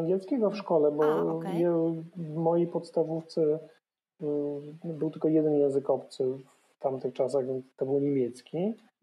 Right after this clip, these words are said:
Speaker 2: Mhm.
Speaker 1: z którym mi nie wyszło. A, i później dopiero w liceum, więc ja angielskiego się uczyłem wcześniej prywatnie, to znaczy rodzina jakoś bardzo dbała o to, żeby,
Speaker 2: Mhm.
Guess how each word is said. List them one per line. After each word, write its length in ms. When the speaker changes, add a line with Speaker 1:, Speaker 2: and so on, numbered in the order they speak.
Speaker 2:
Mhm. 260
Speaker 1:
z 60
którym 380
mi 80
nie 160
wyszło. 640
A, 280
i 120
później 260
dopiero 220
w 80
liceum, 440
więc 200
ja 260
angielskiego 480
się 120
uczyłem 640
wcześniej 480
prywatnie, 540
to 160
znaczy 360
rodzina 380
jakoś 400
bardzo 320
dbała 420
o 100
to, 160
żeby, 320
Speaker 2:
Mhm. 400